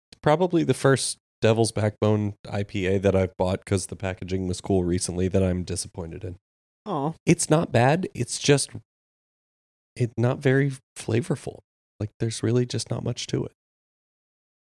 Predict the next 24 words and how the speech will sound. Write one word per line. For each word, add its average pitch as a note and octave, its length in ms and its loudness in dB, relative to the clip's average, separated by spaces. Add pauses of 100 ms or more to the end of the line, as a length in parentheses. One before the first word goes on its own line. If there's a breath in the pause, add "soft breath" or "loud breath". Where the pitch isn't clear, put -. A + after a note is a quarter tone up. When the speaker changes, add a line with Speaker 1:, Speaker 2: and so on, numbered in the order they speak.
(140)
Speaker 1:
It's C#3 120 -16
kind B2 220 -8
of, B2 80 -8 (240)
Speaker 2:
Hmm. A#2+ 200 -2
Speaker 1:
kind B2 180 -6
of A#2+ 80 -4
a A#2 60 0
bummer. G2 360 -4 (100)
It's - 180 2
not E3 260 0
bad. B2 320 -2 (280)
There's A2+ 200 4
nothing A#2+ 440 2
wrong G#2+ 360 4
with E2 160 -8
it. - 220 -20 (440)
It's - 200 -10
not E2+ 180 -6
skunky A2 560 -4
or F#2 100 -2
weird. F2+ 520 -2 (460)
It G2+ 200 -4
just - 280 -4 (380)
doesn't G3 340 -4